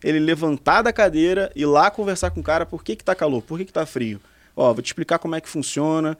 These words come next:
funciona assim, assim, assim, a capacidade da sala é pra cinco pessoas, tem quinze pessoas fazendo reunião aqui, então eu não vou conseguir te atender. Então, assim, é muito isso que ela falou, tem muita questão da, da comunicação,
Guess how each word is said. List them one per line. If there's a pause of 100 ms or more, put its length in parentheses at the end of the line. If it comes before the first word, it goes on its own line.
(160)
funciona
assim,
assim,
assim, (300)
a
capacidade
da
sala
é
pra
cinco
pessoas,
tem
quinze
pessoas
fazendo
reunião
aqui, (440)
então
eu
não
vou
conseguir
te
atender. (220)
Então,
assim, (420)
é
muito
isso
que
ela
falou,
tem
muita
questão
da,
da
comunicação,